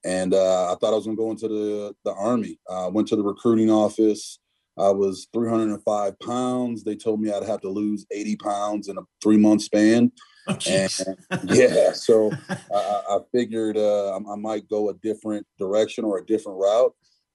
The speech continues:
Speaker 1: And, uh, it just so happened that,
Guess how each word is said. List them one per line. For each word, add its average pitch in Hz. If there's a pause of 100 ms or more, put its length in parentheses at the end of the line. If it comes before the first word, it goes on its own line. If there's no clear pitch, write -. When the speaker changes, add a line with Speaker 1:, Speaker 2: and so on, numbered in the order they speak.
Speaker 1:
And, 95
uh, 92 (300)
it 95
just 113
so 113
happened 110
that, 95